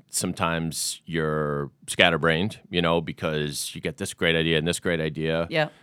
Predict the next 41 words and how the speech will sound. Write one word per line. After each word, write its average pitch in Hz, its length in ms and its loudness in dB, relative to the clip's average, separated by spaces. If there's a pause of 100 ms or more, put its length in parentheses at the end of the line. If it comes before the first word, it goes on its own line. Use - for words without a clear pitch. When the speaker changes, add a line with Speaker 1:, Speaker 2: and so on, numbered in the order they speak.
(200)
Speaker 1:
Um, 76 560 2
I 104 80 4
don't 127 100 8
know. 113 100 8
Do 76 120 -2
you, 90 160 0
have 85 160 -2
you 82 120 2
struggled 85 320 0
with 85 100 -2
that 82 140 -2
sort 85 160 -2
of 82 80 -2
thing 80 160 -2
too? 85 180 -6 (1400)
Speaker 2:
So, 269 560 10 (760)
you 214 140 -2
know, 202 240 6
relationship 202 560 2
with 180 120 -2
yourself. 170 540 2
I 170 140 0
know 170 140 -2
you're 170 120 -2
talking 165 340 -6
about 156 280 0
Speaker 1:
That's 101 180 4
what - 80 -2
we're 73 80 -2
getting 71 180 0
back 62 180 -6
to, - 120 -10
yeah. 64 120 -4
Speaker 2:
Yeah, 214 300 12
Speaker 1:
So - 40 2
go - 60 0
Speaker 2:
yeah, 180 100 4
Speaker 1:
there, 196 80 6
Speaker 2:
yeah, 190 60 6
Speaker 1:
yeah. 185 260 6
Speaker 2:
yeah. 143 60 -12